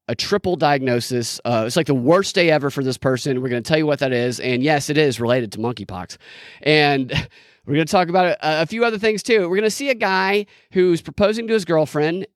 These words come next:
and something happens at the worst possible time.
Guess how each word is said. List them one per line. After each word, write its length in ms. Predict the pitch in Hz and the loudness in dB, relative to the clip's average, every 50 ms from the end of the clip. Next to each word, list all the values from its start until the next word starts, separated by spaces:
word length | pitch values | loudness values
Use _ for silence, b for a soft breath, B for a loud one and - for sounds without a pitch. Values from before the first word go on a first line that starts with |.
| _ _ - | _ _ -2
and 640 | 143 156 156 156 151 151 143 139 143 139 131 113 - - - b b b b b b b b _ _ _ - | 0 2 4 4 4 4 2 2 0 -2 -4 -6 -10 -14 -18 b b b b b b b b _ _ _ -6
something 340 | - 208 226 - 320 285 | -4 -4 -2 0 0 2
happens 720 | 254 214 165 156 156 - 165 170 196 220 208 - - - - _ - | 4 4 4 4 2 2 0 0 0 -2 -4 -8 -10 -12 -12 _ -8
at 80 | 139 | -4
the 100 | - 143 | 0 0
worst 360 | 120 113 123 151 185 196 - - | 2 4 4 4 2 2 -2 -4
possible 440 | 160 135 139 143 - - 131 165 | -4 -2 -2 -2 -4 -4 -4 -4
time. 440 | 160 - 214 190 214 175 104 101 117 | -4 -2 -2 -2 0 -2 -4 -6 -10